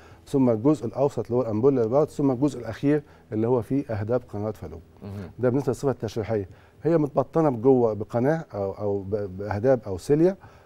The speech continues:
Speaker 1: آه، السيليا دي بتفرز مواد معينة، بتعمل nourishment أو بتعمل تغذية للجنين أو لل-، ال-، ال-، ال-، الج-، الجنين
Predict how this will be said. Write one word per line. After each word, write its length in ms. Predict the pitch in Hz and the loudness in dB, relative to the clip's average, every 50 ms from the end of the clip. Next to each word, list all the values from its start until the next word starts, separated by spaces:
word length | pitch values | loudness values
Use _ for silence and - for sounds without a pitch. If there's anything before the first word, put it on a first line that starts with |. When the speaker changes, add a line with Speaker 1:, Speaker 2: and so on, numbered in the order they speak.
| - - | -10 -4
Speaker 1:
آه، 180 | 117 123 151 147 | 0 0 0 0
السيليا 360 | 120 - - - 160 147 143 | -2 -4 -2 0 4 4 4
دي 140 | 123 131 147 | 6 4 2
بتفرز 480 | 131 117 - 160 147 - 127 117 98 110 | 0 0 -4 -6 -4 -4 -4 -4 -2 -2
مواد 300 | 110 110 123 - 123 131 | 2 4 4 4 4 2
معينة، 440 | 120 107 101 107 113 135 147 160 123 | 0 0 0 2 0 0 0 0 -2
بتعمل 380 | 107 107 - 151 139 127 120 | -4 -4 -2 0 0 0 2
nourishment 520 | 117 135 143 127 110 - 107 104 101 101 - | 2 4 4 2 2 -2 -4 -4 -4 -4 -6
أو 80 | 104 | -6
بتعمل 300 | 101 95 - 139 131 123 113 - | -6 -4 -4 -2 -2 -2 -2 0
تغذية 540 | - 139 131 113 113 104 117 139 151 170 180 - - - - - - - | 2 2 2 2 2 0 2 4 4 2 2 0 -6 -18 -20 -20 -12 -4
للجنين 680 | - 113 123 127 117 101 113 110 113 127 147 170 170 139 - | -2 0 0 0 2 2 4 4 4 4 2 2 2 0 0
أو 320 | 127 139 151 156 147 131 123 | 2 2 4 4 2 0 -2
لل-، 80 | 117 | -2
ال-، 400 | 131 139 143 120 113 107 104 104 | -2 -2 -2 -4 -6 -6 -6 -6
ال-، 840 | 98 101 98 98 101 98 95 95 98 98 98 98 95 92 92 95 - - - - - - - - - - | -6 -6 -6 -6 -6 -6 -6 -8 -8 -10 -10 -10 -10 -10 -10 -12 -14 -16 -20 -20 -20 -20 -20 -18 -12 -8
ال-، 1120 | 101 98 95 95 98 98 95 95 95 92 92 95 95 95 92 95 92 92 - - - 104 | -6 -6 -6 -6 -6 -8 -8 -8 -10 -10 -12 -12 -12 -12 -14 -14 -14 -14 -14 -12 -8 -8
الج-، 160 | 110 113 110 | -6 -6 -6
الجنين 420 | 123 117 120 110 104 107 110 120 | -4 -4 -4 -4 -2 2 6 8